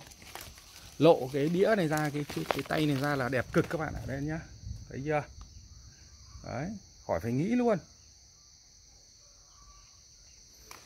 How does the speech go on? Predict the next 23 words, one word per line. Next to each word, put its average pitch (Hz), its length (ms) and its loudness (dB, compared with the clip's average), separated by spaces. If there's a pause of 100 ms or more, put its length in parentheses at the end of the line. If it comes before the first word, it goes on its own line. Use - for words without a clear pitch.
(220)
Thấy - 160 -4
chưa? 156 120 2 (2250)
Các 160 200 -2
cành 123 400 2
mọc 117 140 0 (1200)
bay 139 220 4
ra 135 280 2 (760)
rất 175 160 -2
là 160 80 0
hợp 127 140 0
lý. 120 280 0 (1700)
Không 190 300 2
ngờ 160 200 10
mình 131 220 6
lại 127 100 4
nghĩ 180 240 2
ra 214 160 4
cái 156 140 -2
kiểu 139 180 2
làm 113 280 0
hay 190 220 6
này. 165 260 0 (420)
<laughs> 277 80 6